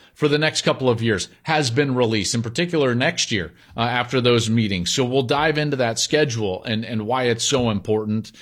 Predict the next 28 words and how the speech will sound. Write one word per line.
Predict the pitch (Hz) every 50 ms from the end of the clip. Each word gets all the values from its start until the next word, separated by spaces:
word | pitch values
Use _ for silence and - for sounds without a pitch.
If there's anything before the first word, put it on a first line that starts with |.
| - - - _ _
And | - 139 156
then, | 156 156 151 151 151 - _ _ -
um, | 160 147 143 139 139 139 135 131 _ _
some | - - - 156 160 160 -
innovators, | 185 190 202 208 196 151 156 147 143 131 120 107 92 85 87 - - - - - - _ _ _ _ _ _ _ _
and, | - 131 131 120
and | - 135 127 135
really | 147 170 185 180 165 143
one, | 123 117 143 160 170 151 131 120 127 127 131 131 -
namely | 143 131 131 139 139 135 131 131 127 123 120 120 123 120 -
the | 123 113
Big | 110 156 170 160 -
Twelve, | - 143 180 202 208 196 156 104 87 - - - - - - - - - - - _ _ _ _ _ - - -
maybe | 113 113 120 143 131
going | 151 151 147 135
south | - - 170 165 165 143 147
of | 147
the | 151 147
border | 143 165 185 196 190 165 131 95 85 - - _ _ _
for | - - 135 123
some | - 143 135
contests. | 110 113 135 139 127 123 123 98 85 - - - - _ - _
Thoughts | - 175 170 170 175 - -
on | 180 175 165 156 - -
all | 160 165 180 190 190 180
of | 160 131
that | 123 107 95 92 90 104 - - _ _ _ _
right | 113 107 117 120 120 120 120 120 -